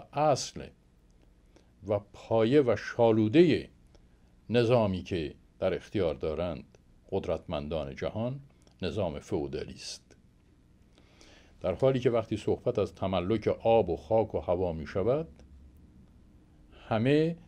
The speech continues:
صنایع و تولیدات و محصولات ناشی از این عوامل نیز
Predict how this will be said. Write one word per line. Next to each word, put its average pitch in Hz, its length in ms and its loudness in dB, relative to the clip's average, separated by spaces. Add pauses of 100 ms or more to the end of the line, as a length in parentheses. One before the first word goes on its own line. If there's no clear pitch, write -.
صنایع 101 840 0 (180)
و 82 200 2 (120)
تولیدات 107 800 2
و 98 80 0
محصولات 90 920 -2 (680)
ناشی 101 500 -2
از 87 240 -4
این 85 120 -6
عوامل 82 560 -6
نیز 113 320 -4